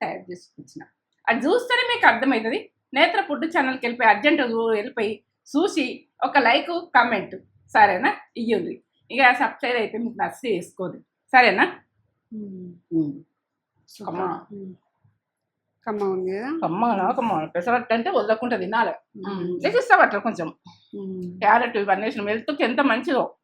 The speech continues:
Speaker 2: మ్మ్. సూపర్ ఉంది.
Speaker 1: మ్మ్.
Speaker 2: మ్మ్, తిన్నా.
Speaker 1: మ్మ్.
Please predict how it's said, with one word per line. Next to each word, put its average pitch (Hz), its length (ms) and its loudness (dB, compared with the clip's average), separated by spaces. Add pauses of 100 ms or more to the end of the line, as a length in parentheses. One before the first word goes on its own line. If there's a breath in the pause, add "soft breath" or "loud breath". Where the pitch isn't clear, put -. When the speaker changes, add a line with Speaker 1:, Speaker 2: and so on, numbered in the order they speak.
(1200)
Speaker 2:
మ్మ్. 190 380 -8 (220)
సూపర్ 226 360 -8
ఉంది. 185 240 -6
Speaker 1:
మ్మ్. 175 300 -2
Speaker 2:
మ్మ్, 202 240 -10
తిన్నా. 202 280 -8 (400)
Speaker 1:
మ్మ్. 147 200 -8